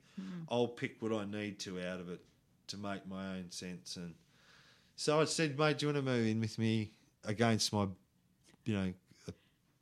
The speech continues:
Speaker 2: yeah. I, so he moved in, and I just influenced him.
Speaker 1: Yeah.
Speaker 2: Just influenced him. I would tell him stories and that, 'cause he was impressionable.
Speaker 1: Mm.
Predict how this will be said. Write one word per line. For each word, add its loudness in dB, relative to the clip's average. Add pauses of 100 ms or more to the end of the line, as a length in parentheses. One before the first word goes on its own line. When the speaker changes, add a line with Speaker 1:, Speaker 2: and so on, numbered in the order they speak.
(240)
Speaker 2:
yeah. -4
I, 0
so 0
he 0
moved 4
in, 2
and -2 (840)
I 6
just 0
influenced 0
him. -2 (800)
Speaker 1:
Yeah. -6 (180)
Speaker 2:
Just 0
influenced 0
him. 0
I 4
would 4
tell 2
him 0
stories 4
and -4
that, -4
'cause -2
he 2
was 0
impressionable. -4 (220)
Speaker 1:
Mm. -6